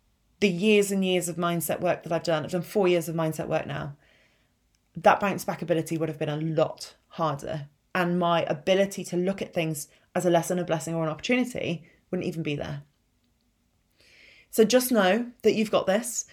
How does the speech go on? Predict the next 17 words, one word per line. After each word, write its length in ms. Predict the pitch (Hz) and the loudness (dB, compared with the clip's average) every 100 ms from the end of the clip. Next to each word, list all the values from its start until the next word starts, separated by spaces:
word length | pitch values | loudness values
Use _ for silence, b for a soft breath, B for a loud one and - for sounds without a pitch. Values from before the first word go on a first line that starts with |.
| b | b
Know 400 | 196 208 214 247 247 | 6 10 10 8 2
that 140 | 226 | 2
anything 320 | 208 202 208 220 | 4 2 0 0
is 100 | 220 | -2
possible. 500 | 208 185 175 190 B B | -6 0 0 0 B B
Know 220 | 208 214 240 | 8 8 8
that 140 | 254 | 4
you 120 | 226 | 2
are 60 | 196 | 2
stronger 440 | - - 202 208 | -2 0 2 2
than 140 | 180 190 | 0 0
you 160 | 180 196 | 0 -2
ever 220 | 202 233 | 0 2
know 260 | 190 175 | 4 2
and 180 | - 196 - | 0 -2 -2
ever 180 | 196 | 0
realise. 580 | 202 185 180 175 185 185 | 0 4 4 6 2 -2